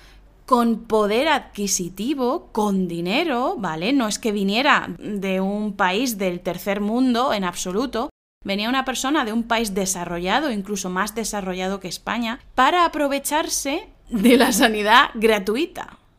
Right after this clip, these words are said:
¿Por qué? Porque a lo mejor en su país le costaba un ojo de la cara cambiarse, bueno, yo qué sé, ponerse un implante en la cadera,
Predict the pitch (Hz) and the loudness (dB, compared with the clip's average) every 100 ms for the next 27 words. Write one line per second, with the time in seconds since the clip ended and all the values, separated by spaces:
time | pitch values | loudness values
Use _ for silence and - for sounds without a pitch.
0 | _ _ _ - 226 214 285 320 226 202 | _ _ _ -2 0 2 0 0 -2 -2
1 | 190 196 196 240 277 277 247 277 311 247 | -2 -2 -2 -2 0 0 2 2 2 0
2 | 208 190 190 - 262 285 190 233 254 277 | -2 -4 -6 -2 2 2 2 2 4 2
3 | 269 262 240 233 247 285 226 - - - | 0 -2 -2 -2 0 0 0 -4 -8 0
4 | 190 190 226 - 262 233 226 220 214 202 | 2 4 0 -2 -2 0 0 0 0 -2
5 | 190 190 185 180 - 196 226 226 175 196 | -2 -2 -4 -4 -8 -2 0 0 -2 -4
6 | 220 - 180 165 202 208 233 247 240 214 | -4 -2 -4 -4 -2 0 0 0 0 0
7 | 190 220 226 226 208 202 185 175 165 170 | 0 2 2 2 -2 -4 -2 -4 -4 -2
8 | 214 277 233 | -2 -2 -4